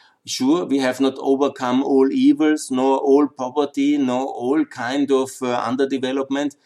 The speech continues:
There is much to do also inside Austria, inside Germany, inside the Netherlands, yeah.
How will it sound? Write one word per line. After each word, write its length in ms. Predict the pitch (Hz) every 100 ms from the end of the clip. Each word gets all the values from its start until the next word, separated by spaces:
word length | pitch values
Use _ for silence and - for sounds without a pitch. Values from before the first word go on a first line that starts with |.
| _ _
There 160 | - 131
is 140 | 131
much 340 | 131 131 - -
to 100 | 135
do 260 | 120 135
also 440 | 127 110 135 135 113
inside 720 | 120 110 - 95 113 120 113
Austria, 580 | 87 92 - 101 90 87
inside 560 | 101 107 101 117 127
Germany, 560 | 117 110 98 95 90 90
inside 500 | 104 104 113 139 147
the 100 | 147
Netherlands, 640 | 113 98 95 92 90 82 -
yeah. 180 | 95